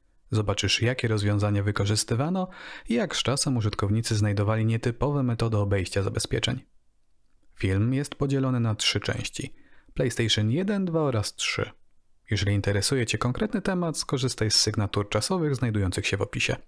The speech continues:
Uwaga, w materiale stosuję pewne uproszczenia. Film może również zawierać drobne błędy. Nie pójdę przecież do Sony i nie poproszę o dokumentację, która opisuje zabezpieczenia.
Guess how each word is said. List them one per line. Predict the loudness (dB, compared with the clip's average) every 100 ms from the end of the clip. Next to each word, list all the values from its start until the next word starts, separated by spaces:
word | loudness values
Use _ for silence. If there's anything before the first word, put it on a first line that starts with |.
| -20 _ -20 -20 -18 -16 -18 -6
Uwaga, | -2 0 0 -4 -6 -18 -20 -4
w |
materiale | -2 0 0 2 0
stosuję | 0 0 0 0
pewne | 0 0
uproszczenia. | 0 0 2 2 0 -2 -8 -20 -20 -20 -20 -20 -4
Film | 0 2 2
może | 2 2 2
również | 0 0 0 2
zawierać | 2 2 0 0
drobne | 0 0 0
błędy. | 0 0 -2 -4 -10 -20 -20 -20 -4
Nie | -2
pójdę | 2 2 2
przecież | 0 0 0
do | 2
Sony | 2 2 2 2
i |
nie | 0
poproszę | 0 0 0 0 0
o |
dokumentację, | 0 0 0 2 0 0 -2
która | 0 -2
opisuje | 0 0 2 2
zabezpieczenia. | 0 0 0 0 0 -2